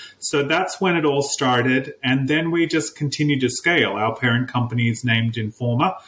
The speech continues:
and, um, they have continued to see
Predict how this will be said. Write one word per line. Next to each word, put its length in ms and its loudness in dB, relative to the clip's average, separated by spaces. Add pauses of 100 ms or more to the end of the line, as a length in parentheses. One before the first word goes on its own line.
(280)
and, 400 2
um, 380 2
they 500 2
have 240 0 (640)
continued 680 2
to 100 -4
see 580 0